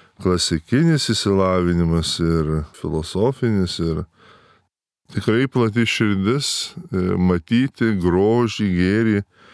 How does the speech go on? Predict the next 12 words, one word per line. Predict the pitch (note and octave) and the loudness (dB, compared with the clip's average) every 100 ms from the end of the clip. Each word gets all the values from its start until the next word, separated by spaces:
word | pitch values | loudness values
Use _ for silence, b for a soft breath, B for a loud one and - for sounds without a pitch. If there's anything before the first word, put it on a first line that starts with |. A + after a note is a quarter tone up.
| B B B B _ | B B B B _
idealą, | F#2 E2+ F#2 F#2 G2 G#2 G2+ F#2 F2 E2+ B B | -2 2 2 2 2 2 2 2 0 -4 B B
nors | - F2 F2 F#2 - | -6 -2 0 0 0
pasaulis | F#2 E2 F#2 G2+ G#2+ F#2+ - | -2 0 0 0 0 -2 0
to | F#2 F#2 | 0 2
ne | F2+ | 2
visada | F2 - F2 F2 | 0 -2 -2 -2
pasiūlo. | - F2 - E2+ E2 D#2+ D#2 _ B B B B B B B B _ | 0 -4 -2 0 0 0 -4 _ B B B B B B B B _
Tūkstantis | D#3 - C#3 B2+ B2 | -2 2 2 2 0
penki | - A#2+ A2+ G#2 | 2 2 2 0
šimtai | C3 A#2+ A2 | 0 0 0
aštuoniasdešimt | G2 A2 G2+ G2 G2 - F#2 | 0 2 2 2 0 -2 -2
trečiais, | F2+ E2+ - A2+ C3+ B2+ | -2 -4 0 0 2 0